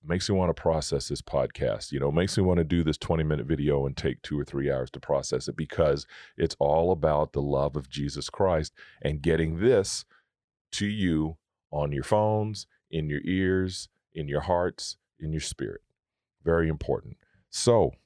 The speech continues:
got some thank yous. Like I said, couldn't do this without all of you. Episode one hundred. Couldn't do this without all of you folks. First, I wanna thank you to all those folks that are subscribing,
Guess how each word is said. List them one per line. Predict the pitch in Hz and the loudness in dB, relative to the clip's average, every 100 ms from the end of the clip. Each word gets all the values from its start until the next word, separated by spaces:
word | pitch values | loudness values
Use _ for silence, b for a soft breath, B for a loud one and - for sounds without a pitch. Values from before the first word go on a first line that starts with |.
| _ _ _ | _ _ _
got | 85 78 | -2 0
some | 90 | -4
thank | 82 120 147 170 | -2 0 0 -2
yous. | 170 160 90 76 - - _ _ _ _ | -2 0 0 -4 -10 -14 _ _ _ _
Like | 76 - | -4 -2
I | |
said, | - - 143 - | -2 0 -2 0
couldn't | - 110 101 | -2 0 0
do | 117 113 | 0 -2
this | 104 | -2
without | 107 104 104 | 0 2 2
all | 120 131 | 2 0
of | 87 | -2
you. | 73 | 0
Episode | 65 101 139 - 107 113 131 | 0 0 -2 0 4 4 4
one | 117 107 110 | 2 2 2
hundred. | 101 117 147 131 98 - B B B - | 2 4 4 4 4 2 B B B 2
Couldn't | 127 123 | 4 6
do | 120 | 4
this | 113 107 | 4 4
without | 107 98 104 | 6 6 6
all | 104 104 | 6 4
of | |
you | 101 104 | 2 0
folks. | - 117 120 - B B B B _ | 4 4 2 -4 B B B B _
First, | - 113 113 | 4 4 6
I | |
wanna | 104 101 87 | 6 4 4
thank | - 107 104 | 2 2 4
you | 101 | 4
to | 92 | 4
all | 95 | 4
those | 98 95 | 4 2
folks | - 95 - | 2 2 4
that | 85 | 2
are | 82 | 2
subscribing, | - 71 - - 87 87 104 131 143 147 | 0 -2 -2 2 4 6 4 4 2 0